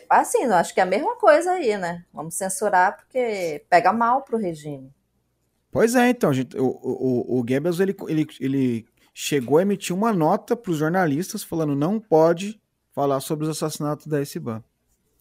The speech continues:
Speaker 2: E aí colocaram a polícia, né, do, de homicídios ali da, de Berlim, né?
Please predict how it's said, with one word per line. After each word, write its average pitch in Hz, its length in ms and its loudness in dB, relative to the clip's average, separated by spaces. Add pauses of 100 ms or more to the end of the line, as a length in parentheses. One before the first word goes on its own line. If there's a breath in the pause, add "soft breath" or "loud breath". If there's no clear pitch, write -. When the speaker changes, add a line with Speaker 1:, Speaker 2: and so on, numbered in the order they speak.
(1000 soft breath)
Speaker 2:
E 302 80 2
aí 311 80 2
colocaram 269 540 4
a 240 80 2
polícia, 220 500 0
né, 202 120 0
do, 160 200 -4
de 123 120 -6
homicídios 143 460 -2
ali 139 180 0
da, 123 220 0
de 117 100 -6
Berlim, 135 420 0
né? 220 180 -4